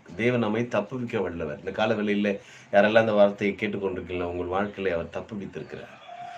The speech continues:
என்னை அநேக விஷயங்கள்ல தப்புவித்திருக்கிறார். தாவீது ஒரு முறை சொல்றாரு,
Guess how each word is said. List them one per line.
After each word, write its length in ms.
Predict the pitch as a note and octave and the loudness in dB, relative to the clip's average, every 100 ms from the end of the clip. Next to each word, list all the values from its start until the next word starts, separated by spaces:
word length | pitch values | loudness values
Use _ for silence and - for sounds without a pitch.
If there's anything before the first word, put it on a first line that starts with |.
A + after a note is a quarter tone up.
| - - | -18 -10
என்னை 300 | G#2+ C3+ F3+ | -2 4 6
அநேக 420 | D3 D3+ G3 F#3+ D#3 | 6 10 10 10 8
விஷயங்கள்ல 380 | D#3 D3+ C#3 | 4 2 2
தப்புவித்திருக்கிறார். 680 | B2 A#2+ B2 G#2+ G2 F#2+ F#2+ | 4 4 4 0 -2 4 4
தாவீது 340 | G2+ B2 C3 A#2 | 6 4 6 2
ஒரு 120 | A2 | 4
முறை 200 | A#2+ B2+ | 4 2
சொல்றாரு, 500 | A#2+ A2+ A2 A#2+ B2+ | 0 2 2 2 0